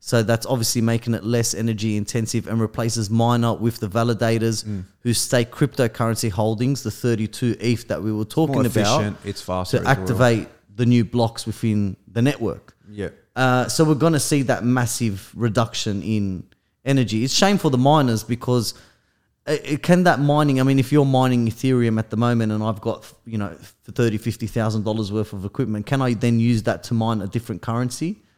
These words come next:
Speaker 1: I haven't really looked too much into the mining.
Speaker 2: Yeah, there, there are other currencies, um, that you can mine, but there's not too many proof of work. I mean, it's an old type of technology.
Speaker 1: That's a real problem if you've really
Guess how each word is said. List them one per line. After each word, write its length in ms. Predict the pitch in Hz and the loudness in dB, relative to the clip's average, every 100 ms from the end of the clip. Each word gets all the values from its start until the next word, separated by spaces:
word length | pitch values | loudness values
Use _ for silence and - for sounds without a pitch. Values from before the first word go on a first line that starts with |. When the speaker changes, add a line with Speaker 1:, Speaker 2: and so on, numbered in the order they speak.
| _ | _
Speaker 1:
I 60 | 147 | 0
haven't 180 | 180 | 4
really 200 | 185 151 | 4 4
looked 220 | 131 127 - | 4 0 -2
too 160 | 143 | 0
much 260 | 123 127 - | 0 0 -2
into 220 | 143 139 | -4 -4
the 300 | 117 113 101 | -2 0 0
mining. 340 | 117 110 107 101 | 0 0 0 0
Speaker 2:
Yeah, 160 | 135 | 0
there, 180 | 110 120 | 0 -2
there 340 | 92 110 113 120 | -2 -4 -2 0
are 220 | 123 92 | 2 0
other 120 | 107 101 | 0 -4
currencies, 800 | - 101 107 101 98 92 90 | -4 -4 -4 -6 -8 -8 -10
um, 240 | 80 90 92 | -10 -10 -8
that 140 | 92 | -6
you 100 | 92 | -8
can 160 | 98 95 | -8 -6
mine, 400 | 95 101 101 101 | -4 -2 -2 -4
but 80 | 92 | -4
there's 140 | 101 | -2
not 180 | 117 117 | -2 -4
too 140 | - | -4
many 200 | 104 101 | -4 -2
proof 240 | 95 104 - | -4 -8 -10
of 140 | 87 | -8
work. 380 | 92 95 - - _ _ _ _ | -4 -4 -6 -14 _ _ _ _
I 60 | 80 | -12
mean, 160 | 95 98 | -8 -8
it's 160 | - | -8
an 60 | - | -6
old 360 | 107 98 98 - _ | -4 -4 -8 -20 _
type 200 | 95 90 | -12 -12
of 60 | - | -10
technology. 640 | 98 - 92 92 95 92 | -12 -10 -8 -8 -6 -6
Speaker 1:
That's 160 | 185 220 | -2 0
a 40 | |
real 140 | 247 233 | 2 4
problem 480 | 190 185 160 151 | 4 4 4 4
if 180 | 139 - | 2 0
you've 160 | 127 113 | -4 0
really 680 | 143 135 127 117 107 76 | 0 2 0 -2 -4 -8